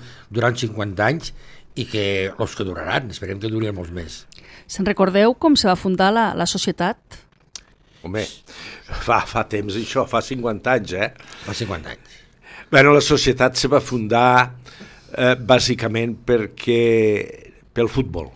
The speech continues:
Speaker 3: eh? Vull
Speaker 1: Sí,
Speaker 3: dir,
Speaker 1: sí.
Speaker 3: no hi havia un club de futbol, no hi havia un club de futbol. Després s'ha d'entendre, doncs, de que lo, los,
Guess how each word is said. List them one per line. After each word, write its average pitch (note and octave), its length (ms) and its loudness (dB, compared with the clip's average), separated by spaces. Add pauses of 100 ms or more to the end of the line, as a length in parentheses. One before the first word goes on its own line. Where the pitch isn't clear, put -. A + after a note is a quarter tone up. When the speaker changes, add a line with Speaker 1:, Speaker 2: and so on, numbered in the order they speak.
Speaker 3:
eh? D3 140 0 (160)
Vull F#2 100 -8
Speaker 1:
Sí, G2+ 80 -4
Speaker 3:
dir, F#2 80 -2
Speaker 1:
sí. F#2 160 -8
Speaker 3:
no F#2+ 180 -6
hi A2+ 60 2
havia A2 320 2 (160)
un F#2+ 120 -8
club G2+ 220 -10
de F#2 80 -6
futbol, C3+ 640 2
no G#2 140 -4
hi F#2 80 -6
havia F#2 120 -6
un E2 60 -10
club F#2 180 -14
de F2 140 -8
futbol. B2+ 460 0 (580)
Després G2+ 500 -4
s'ha A2+ 140 0
d'entendre, G#2 500 -2
doncs, G2 240 -4
de F#2 140 -6
que F#2 320 -6
lo, F2 260 -4
los, F2 460 -6